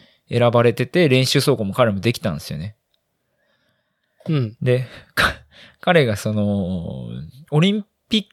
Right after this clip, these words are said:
Speaker 1: クの、あの、そのスケートパークに、オリンピックの五輪のモニュメントがバーンってこうど真ん中にあって、
Speaker 2: はい。
Speaker 1: 本番でも誰も触らんかったあ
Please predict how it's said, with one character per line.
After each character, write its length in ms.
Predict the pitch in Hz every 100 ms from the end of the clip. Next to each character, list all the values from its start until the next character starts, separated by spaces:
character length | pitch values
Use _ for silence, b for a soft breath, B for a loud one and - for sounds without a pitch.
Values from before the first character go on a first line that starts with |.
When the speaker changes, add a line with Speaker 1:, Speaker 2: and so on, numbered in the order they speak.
| _
Speaker 1:
ク 200 | - 151
の、 640 | 113 113 123 110 101 90 -
あ 200 | 110 98
の、 300 | 101 101 98
そ 120 | 113
の 80 | 107
ス 100 | -
ケ 120 | 131
ー 40 |
ト 100 | 123
パ 220 | 117 139 110
ー 40 |
ク 140 | - 98
に、 420 | 104 98 95 -
オ 140 | 120 135
リ 100 | 165
ン 80 | 165
ピ 80 | 180
ッ 60 |
ク 120 | -
の 100 | 113
五 280 | 98 - 120
輪 220 | 143 160
の 100 | 165
モ 140 | 160 170
ニ 80 | 139
ュ 20 |
メ 140 | 110
ン 60 | 92
ト 80 | 95
が 60 | 90
バ 300 | - 120 127
ー 40 |
ン 20 | 143
っ 40 |
て 80 | 123
こ 140 | -
う 20 |
ど 140 | - 127
真 140 | 147
ん 40 | 123
中 200 | 101 101
に 100 | 98
あ 60 |
っ 60 | 95
て、 460 | - 107 101 107 b b b b
Speaker 2:
は 280 | - 135 117
い。 120 | 110 - -
Speaker 1:
本 320 | 139 185 214 208
番 220 | 214 202
で 100 | 202
も 100 | 135
誰 220 | 120 147
も 100 | 143
触 280 | - 123 123
ら 100 | 127
ん 80 | 127
か 120 | 104
っ 60 |
た 120 |
あ 20 | -